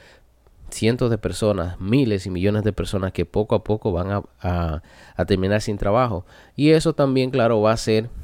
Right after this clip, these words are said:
que el coste de los productos o el servicio final para las personas sean económicos, porque no va a haber tanta, am, salida en una empresa en sueldo, sino que simplemente tienen un robot o tienen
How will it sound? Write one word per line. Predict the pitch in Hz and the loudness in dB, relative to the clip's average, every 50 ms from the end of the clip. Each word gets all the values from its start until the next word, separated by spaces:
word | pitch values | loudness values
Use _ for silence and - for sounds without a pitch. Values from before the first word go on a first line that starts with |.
| - - - | -10 -8 -4
que | - - | -2 0
el | 95 95 - | 0 0 0
coste | - - 131 127 123 - - 101 | 4 6 6 6 6 4 2 2
de | 98 98 | 4 4
los | 95 90 90 | 4 2 0
productos | - - 92 87 104 120 120 113 - 90 90 | 0 -2 0 0 0 -2 -2 -4 -6 -6 -4
o | 95 92 92 | -2 -2 -2
el | 90 | -2
servicio | 85 - 85 90 98 110 - - 113 | -2 -4 -4 -4 -4 -4 -4 -6 -8
final | - - 107 98 110 107 101 101 107 113 - | -6 -6 -4 -2 0 0 0 0 -2 -4 -6
para | - 92 90 87 | -4 -2 0 0
las | 87 85 | 0 -2
personas | - - 87 - - 104 101 92 87 | -4 -4 -6 -4 -4 -4 -4 -4 -4
sean | - - 101 95 101 107 98 - - - - - _ - | -4 -2 0 0 0 -2 -4 -8 -14 -20 -20 -20 _ -6
económicos, | - 98 - - 90 90 110 120 120 110 92 - - 82 - | -6 -6 -2 -2 -2 0 0 0 0 0 -2 -4 -6 -8 -4
porque | - - - - 90 | -4 -6 -4 -4 -4
no | 92 95 95 | -2 0 0
va | 98 104 | 2 2
a | 104 | 2
haber | 98 107 113 113 113 - - - - - - - - _ _ - | 2 2 0 0 -2 -4 -12 -20 -20 -20 -20 -20 -20 _ _ -2
tanta, | - 95 95 98 101 104 - 110 104 104 107 107 95 | 0 2 2 2 0 0 0 2 4 4 4 4 2
am, | - - - 92 90 87 87 85 85 85 80 78 78 78 - - - - | 0 -2 -4 -4 -2 -2 -4 -4 -4 -6 -8 -8 -10 -10 -12 -10 -10 -12
salida | - - - 92 85 90 107 127 131 117 | -8 -4 -2 0 0 2 2 2 2 2
en | 101 101 | 2 0
una | 98 101 104 | -2 -4 -4
empresa | 104 - - 98 95 90 - 101 98 110 117 | -4 -2 0 0 0 0 0 -2 -4 -6 -6
en | - 95 92 85 | -6 -6 -6 -4
sueldo, | - - 104 117 120 107 90 87 82 | -2 0 0 2 2 0 -2 -4 -6
sino | - - 95 90 98 117 | -6 -4 -2 -2 -2 -2
que | - 139 139 | 0 -2 -2
simplemente | - 98 90 92 98 98 104 117 135 - 180 151 | -2 -2 -2 -2 -2 -2 -2 -4 -2 -4 -6 -6
tienen | - - 95 92 92 92 | -4 -4 -4 -2 -2 -4
un | 98 98 98 | -4 -4 -2
robot | 95 95 98 110 107 98 - | 0 2 4 4 2 2 2
o | 104 92 | -2 -2
tienen | - 95 90 98 98 98 | -2 -2 -2 -2 -4 -4